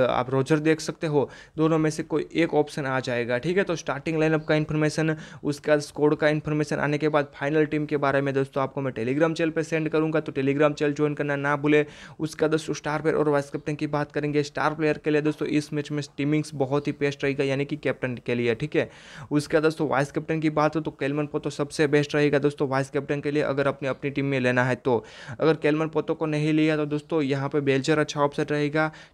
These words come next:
ठीक है, और यहाँ पे रहेगा बटन अच्छा ऑप्शन, तो ये अच्छा, अच्छा ऑप्शन रहेगा दोस्तों वाइस कैप्टन के लिए जो मैंने आपको बताए हैं। ठीक है,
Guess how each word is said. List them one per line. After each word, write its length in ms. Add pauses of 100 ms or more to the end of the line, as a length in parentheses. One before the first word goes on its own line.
ठीक 120
है, 80
और 220
यहाँ 280
पे 100
रहेगा 380
बटन 320
अच्छा 260
ऑप्शन, 380 (380)
तो 60
ये 60
अच्छा, 280
अच्छा 220
ऑप्शन 600
रहेगा 280
दोस्तों 300
वाइस 220
कैप्टन 320
के 80
लिए 220 (260)
जो 100
मैंने 180
आपको 240
बताए 340
हैं। 200 (320)
ठीक 120
है, 140